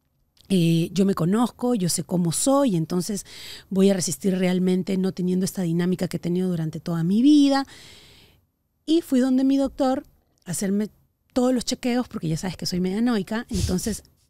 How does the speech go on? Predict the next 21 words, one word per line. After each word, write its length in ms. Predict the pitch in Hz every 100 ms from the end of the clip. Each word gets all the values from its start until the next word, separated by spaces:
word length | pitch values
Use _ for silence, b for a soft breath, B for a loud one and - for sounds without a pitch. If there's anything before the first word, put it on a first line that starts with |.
| _ _ -
él 160 | 208
me 100 | 208
dijo, 280 | 208 202 -
"Es 120 | 226
la 60 | 277
primera 260 | 226 226 220
vez 120 | 208
que 100 | 220
alguien 200 | 208 202
viene 180 | 196 214
a 20 |
hacerse 280 | 214 - 208
todos 220 | 190 190
sus 120 | 202
chequeos 360 | 175 175 180 185
antes 260 | 170 185
de 140 | 185 165
quedar 260 | 175 185 -
<laughs> 80 | -
embarazada", 1080 | 349 370 - 359 - - - 359 - - 285
¿no? 180 | 330